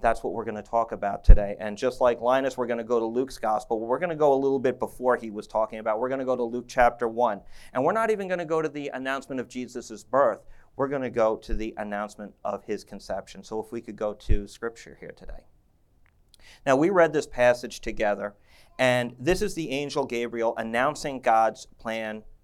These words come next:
to Mary, for her to bear Jesus into the world. And what he's saying isn't just, "Hey, congratulations,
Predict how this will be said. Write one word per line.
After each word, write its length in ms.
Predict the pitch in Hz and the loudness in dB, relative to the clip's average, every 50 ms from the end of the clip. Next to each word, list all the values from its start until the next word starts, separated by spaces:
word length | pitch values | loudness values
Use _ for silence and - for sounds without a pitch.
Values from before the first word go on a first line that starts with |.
| _ | _
to 140 | - - 117 | -8 -6 -6
Mary, 460 | 113 110 107 104 101 101 90 90 - - - - - - - | -4 -4 -4 -4 -4 -6 -8 -10 -12 -18 -20 -20 -20 -20 2
for 180 | - 127 120 | 6 6 6
her 200 | 113 139 143 143 | 8 8 6 6
to 100 | 139 139 | 6 4
bear 240 | 120 131 131 139 139 | 2 4 4 4 2
Jesus 520 | 127 127 131 123 120 113 120 117 110 - - - | 2 -2 -4 -6 -6 -4 -6 -6 -6 -8 -12 -10
into 280 | - 113 107 - - | -10 -10 -8 -8 -10
the 120 | 104 104 107 | -8 -8 -6
world. 380 | 98 107 113 110 101 95 - - | -2 0 2 2 0 -2 -4 -6
And 160 | 113 120 117 | -6 -4 2
what 180 | 123 165 226 - | 6 6 6 6
he's 300 | - 233 220 180 - - | 4 0 0 4 6 6
saying 400 | - 156 151 143 123 117 120 117 | 8 6 4 4 0 -4 -4 -2
isn't 300 | 123 143 139 147 147 131 | 0 0 0 0 -4 -4
just, 360 | - 135 131 123 123 123 - - - - - - - - | 2 4 4 4 4 2 -2 -12 -20 -20 -20 -20 -20 -8
"Hey, 340 | _ - 262 170 151 127 101 | _ 6 6 6 6 4 2
congratulations, 1040 | - - 120 117 123 143 170 165 - 151 139 143 147 147 143 - 113 - - - | -2 -6 -4 4 6 6 6 6 4 2 2 2 2 2 0 -2 -8 -12 -14 -18